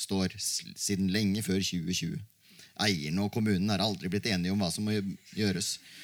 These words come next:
Og så, mens det moderne hølen vokste opp omkring på alle kanter, er huset blitt stående som det var. Nøyaktig slik det var den gang Sigrid Undset satt i første etasje og skrev Jenny i nitten elleve.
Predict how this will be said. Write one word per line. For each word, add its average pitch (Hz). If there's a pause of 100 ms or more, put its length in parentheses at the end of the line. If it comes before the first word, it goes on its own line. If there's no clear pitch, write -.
(160)
Og 131
så, 185 (220)
mens 104
det 92
moderne 139
hølen 131
vokste - (120)
opp - (200)
omkring 127
på 131
alle 107
kanter, 113 (380)
er 208
huset 156
blitt 151
stående 135
som 123
det 135
var. 78 (420)
Nøyaktig 170
slik 151
det 160
var 123
den 107
gang 95
Sigrid 98
Undset 90
satt 113
i 113
første 113
etasje 98 (260)
og 185
skrev 123
Jenny 104 (100)
i 110
nitten 98
elleve. 80